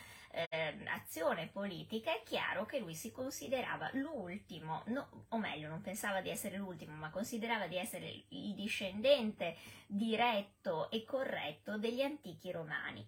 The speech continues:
E considerava questo, pertanto proprio per questo motivo, una sua sorta di missione,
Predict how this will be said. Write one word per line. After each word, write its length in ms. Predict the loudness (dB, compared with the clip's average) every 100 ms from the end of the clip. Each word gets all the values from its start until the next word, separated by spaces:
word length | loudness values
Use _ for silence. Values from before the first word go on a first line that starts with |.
| -14 -14 -14 -6
E 100 | 2
considerava 800 | 2 4 2 4 6 6 4 0
questo, 720 | 2 4 6 4 -2 -2 -2 0
pertanto 480 | -2 0 0 0 -4
proprio 320 | -2 -2 -2
per 200 | -2 -4
questo 340 | -2 -2 -2
motivo, 720 | -2 -4 -6 -8 -6 0 0 0 -14 -18 -10
una 400 | 0 4 4 4 0
sua 460 | 0 0 2 2
sorta 800 | 2 0 4 6 4 0 -2 0
di 300 | 0 -2 -2
missione, 1080 | 0 -2 0 -2 0 2 2 0 -2 -4